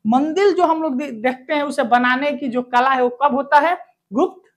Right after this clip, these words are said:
काल में होता है। चंद्रगुप्त सेकंड ने चांदी के सिक्के कब चलाए?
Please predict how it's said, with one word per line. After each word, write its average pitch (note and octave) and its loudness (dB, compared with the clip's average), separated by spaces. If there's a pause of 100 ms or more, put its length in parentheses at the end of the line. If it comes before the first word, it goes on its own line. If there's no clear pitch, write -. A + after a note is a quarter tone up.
काल A3 4
में G3 -12
होता F#3 -14
है। - -16 (360)
चंद्रगुप्त F#4 0
सेकंड F4+ -4
ने E4 -2
चांदी D#4+ 0
के F4+ -4
सिक्के D#4 -8
कब E4 0
चलाए? A3+ 2